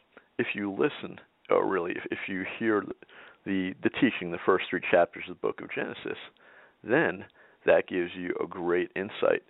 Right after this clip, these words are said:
into a lot of what the Bible says. Really, you get the first three gen-, first three chapters of the Bible correct, and you, you're in really good shape. Concerns the creation, God created everything out of nothing.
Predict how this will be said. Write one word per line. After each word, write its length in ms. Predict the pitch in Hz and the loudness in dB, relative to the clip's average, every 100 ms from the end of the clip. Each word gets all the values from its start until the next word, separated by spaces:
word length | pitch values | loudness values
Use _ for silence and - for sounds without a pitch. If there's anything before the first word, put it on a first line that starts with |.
| - | -10
into 480 | 87 90 - 90 82 - | -8 -8 0 2 4 4
a 60 | |
lot 460 | 69 73 87 90 - - | 4 6 6 6 0 -6
of 120 | 50 - | -6 0
what 220 | 50 50 - - - - - | -2 -2 -10 -18 -20 -6 -2
the 60 | |
Bible 380 | - 60 - - - | 2 2 2 -4 0
says. 220 | 50 50 - _ _ | 0 0 -10 _ _
Really, 420 | 98 - 78 90 | -6 -6 -8 -10
you 100 | 98 | -8
get 180 | 107 107 | 2 2
the 80 | 95 - | 2 2
first 220 | 131 - - | 2 2 -4
three 240 | 110 104 | -8 -4
gen-, 160 | 107 101 - - - - | -4 -4 -10 -16 -14 2
first 180 | 113 - | 2 4
three 140 | 117 - | -2 2
chapters 480 | 117 117 - - - - _ - _ _ _ | 4 4 2 -8 -8 -12 _ -20 _ _ _
of 260 | 90 87 85 | 2 2 0
the 80 | |
Bible 440 | 90 85 90 - 87 | 2 4 4 0 -6
correct, 420 | - 104 143 - - _ _ _ _ - | -2 -2 -2 -6 -20 _ _ _ _ -6
and 340 | 80 78 50 - _ _ _ _ _ _ _ | -4 -4 -8 -16 _ _ _ _ _ _ _
you, 420 | - 98 90 78 73 | -12 -4 -4 -4 -6
you're 260 | 95 87 87 | 2 2 2
in 120 | 87 | 0
really 240 | 92 80 | 2 2
good 160 | 80 - - | 0 -2 -2
shape. 240 | - - - - - _ | -2 -6 -20 -20 -20 _
Concerns 440 | - 101 98 87 87 | -6 0 2 2 -2
the 60 | |
creation, 500 | - 98 90 92 95 | 2 6 6 6 0
God 280 | 92 90 90 | 2 4 4
created 380 | - 90 85 87 | 2 0 2 2
everything 480 | 85 87 - 92 92 | 2 0 -6 -6 -4
out 100 | - | -4
of 80 | |
nothing. 460 | 98 104 - 113 | 0 -2 -2 -8